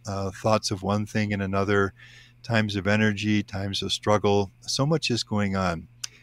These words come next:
We're praying, uh, am I praying in the best way? It, would there be some advice from our Catholic spiritual tradition that could help me to grow in the life of prayer?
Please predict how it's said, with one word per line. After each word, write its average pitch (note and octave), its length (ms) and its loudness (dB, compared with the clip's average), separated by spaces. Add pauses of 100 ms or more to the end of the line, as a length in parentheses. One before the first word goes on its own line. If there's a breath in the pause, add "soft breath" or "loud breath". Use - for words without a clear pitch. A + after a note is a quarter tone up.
(140 loud breath)
We're G#2 100 -2
praying, B2 760 2
uh, F#2+ 380 -2
am A2 140 -4
I A2+ 100 2
praying A#2+ 360 0
in A#2+ 80 0
the G#2+ 80 -2
best G2+ 340 0
way? F2+ 420 -2
It, A2+ 120 -8 (280)
would G#2+ 140 -6
there G#2+ 140 0
be G#2+ 160 -2
some G#2+ 220 -4
advice G2 540 0 (320 loud breath)
from G#2 160 -4
our G2 120 0
Catholic G2 420 -2
spiritual G2 440 -2
tradition G2 500 -2
that F#2 160 -6
could F#2 160 -6
help G2 240 -4
me G#2 80 -2
to F#2+ 80 -4
grow F#2+ 280 4
in F#2+ 80 2
the F2+ 80 -2
life F2+ 300 -2
of F2+ 140 -14
prayer? F2+ 260 0